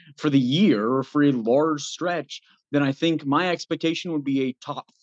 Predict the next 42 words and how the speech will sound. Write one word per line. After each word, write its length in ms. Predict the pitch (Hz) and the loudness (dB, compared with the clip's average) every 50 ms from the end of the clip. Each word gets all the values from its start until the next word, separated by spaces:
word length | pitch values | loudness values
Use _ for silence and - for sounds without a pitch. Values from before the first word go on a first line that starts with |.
| _ _ | _ _
three 560 | - 156 147 156 170 185 196 214 226 240 247 233 | 0 2 2 2 2 2 0 0 2 2 2 0
seed 400 | - - - - 247 240 240 247 | 0 -4 -6 -4 -4 -4 -2 -2
in 100 | 226 233 | -2 -2
the 80 | 226 | -4
Western 400 | 214 214 226 214 - 220 220 214 | -4 -6 -6 -8 -8 -8 -8 -8
Conference. 600 | 214 - 214 214 214 - 226 220 220 226 - - _ _ _ 247 226 - - | -6 -6 -6 -6 -6 -6 -6 -8 -6 -8 -10 -14 _ _ _ -20 -20 -12 -4
And 240 | 151 156 147 147 139 | 0 2 2 2 2
you're 240 | 135 139 156 165 160 | 0 0 -2 -2 -2
playing 340 | - - 196 185 185 180 | -2 -2 -2 -2 0 -2
in 60 | 170 165 | -4 -4
the 80 | 151 | -2
West 320 | 139 147 156 156 - - _ | -2 -2 -2 -2 -4 -10 _
Final, 460 | - 143 139 135 139 139 139 135 135 - _ _ | -10 -10 -8 -6 -6 -6 -6 -8 -10 -16 _ _
maybe 480 | 117 123 139 151 170 165 175 170 165 - - - | -8 -4 -2 -2 -2 -4 -6 -8 -8 -8 -8 -8
at 220 | 143 151 - - - | -8 -8 -8 -8 -8
L 240 | 160 160 160 151 143 | -6 -4 -4 -2 -2
A. 340 | 123 117 113 110 110 110 - _ _ _ _ _ _ 131 | -4 -4 -6 -6 -8 -10 -14 _ _ _ _ _ _ -8
And, 560 | 127 123 120 120 120 117 113 113 117 123 - 127 | -6 -4 -4 -2 -2 -2 -2 -4 -6 -8 -6 -4
you 100 | 127 123 | -2 -2
know, 180 | 120 120 120 | 0 -2 -2
you 100 | 117 107 | -4 -4
just 240 | 107 123 123 - - | -6 -10 -10 -8 -6
throw 120 | 156 151 | -4 -2
your 160 | 147 147 131 127 | -2 -2 -4 -6
hands 320 | 131 139 139 139 123 135 | -6 -8 -8 -8 -6 -8
up 160 | 135 123 - | -8 -8 -8
and 140 | 120 113 113 | -12 -12 -12
say, 480 | - - 127 120 117 113 113 110 110 110 113 _ | -10 -8 -6 -6 -6 -6 -6 -8 -10 -12 -16 _
you 120 | - 123 120 | -12 -10 -8
know, 340 | 120 120 123 123 131 131 - - | -6 -6 -6 -8 -8 -10 -12 -16
"If 120 | 123 - | -14 -12
we 60 | 127 | -10
can 140 | 107 120 110 | -10 -10 -10
pull 200 | - 135 143 143 | -4 -2 0 2
another 220 | 143 139 135 135 131 | 2 2 0 0 -2
miracle, 440 | 131 135 139 147 143 143 135 123 | -2 -2 -2 -2 -4 -4 -8 -8
great. 420 | 113 110 117 123 143 156 160 - - | -8 -6 -4 -4 -2 -4 -4 -6 -10
And 100 | 120 117 | -12 -14
if 80 | 113 - - | -14 -12 -12
we 100 | 110 101 | -14 -14
can't, 380 | - - 135 143 147 143 - - | -8 -4 -2 0 0 -2 -2 -4
then, 260 | 117 110 110 104 | -6 -4 -4 -8